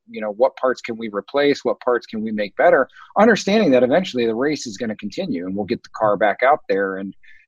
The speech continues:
you know, presumably it'll just be better, and we'll have a better, you know, th-, those of us that are, are, are spending the time and focusing on this, and the developing artists out there, those who are really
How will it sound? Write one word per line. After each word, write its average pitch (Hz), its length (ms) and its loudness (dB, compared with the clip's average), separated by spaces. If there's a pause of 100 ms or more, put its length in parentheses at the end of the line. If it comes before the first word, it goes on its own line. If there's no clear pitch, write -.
you 110 80 -6
know, 104 100 -2
presumably 110 720 2
it'll 101 160 0
just 104 300 -4
be 104 320 -2 (100)
better, 113 380 2
and 101 260 -4
we'll 95 80 -2
have 110 240 -2
a 107 80 -2
better, 107 420 0 (200)
you 120 80 0
know, - 80 -6 (360)
th-, - 220 -16
those 156 220 6
of 156 100 6
us 139 280 2
that 127 120 2
are, 117 260 -4 (520)
are, 113 140 -14 (180)
are 104 180 -12 (100)
spending 165 380 -2
the 120 80 -2
time 117 300 -6
and 110 120 -10
focusing 123 520 -6
on 104 160 -6
this, 110 260 -8
and 104 260 -10
the 113 120 -8
developing 120 500 2
artists 113 300 -2
out 160 240 4
there, 110 180 0
those 120 240 0
who 127 160 0
are 110 140 -2
really 123 400 0